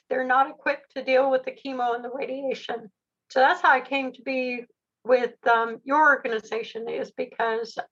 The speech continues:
um, somebody had said that you were able to deal with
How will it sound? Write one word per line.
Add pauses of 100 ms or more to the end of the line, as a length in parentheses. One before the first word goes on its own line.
um,
somebody
had
said
that (640)
you
were
able
to
deal
with